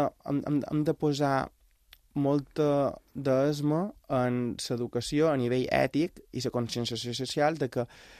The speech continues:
aquestes tecnologies cada vegada són més poderoses i com, com, com, com més poder hi ha sobre elles, doncs, més responsabilitat han de tenir a l'hora d'utilitzar-les. I la intel·ligència artificial, especialment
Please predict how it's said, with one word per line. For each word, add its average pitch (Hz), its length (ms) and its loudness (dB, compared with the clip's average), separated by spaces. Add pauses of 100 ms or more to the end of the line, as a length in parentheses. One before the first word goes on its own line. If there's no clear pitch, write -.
(180)
aquestes 180 320 0
tecnologies 185 560 2
cada 190 240 6
vegada 175 240 2
són 127 280 0
més 185 240 2
poderoses 175 680 2
i 147 80 -2
com, 131 280 0 (360)
com, 131 240 2 (140)
com, 131 240 0 (140)
com 131 260 0
més 143 140 -4
poder 160 340 2
hi 151 80 4
ha 147 60 0
sobre 139 280 0
elles, 160 260 2
doncs, 123 220 0
més 127 180 0
responsabilitat 123 680 -2
han 123 140 -2
de 120 80 -2
tenir 113 200 -4
a 120 100 -8
l'hora 120 180 -4
d'utilitzar-les. 113 640 -6
I 131 140 -6
la 143 100 2
intel·ligència 143 480 0
artificial, 151 560 0 (600)
especialment 131 680 0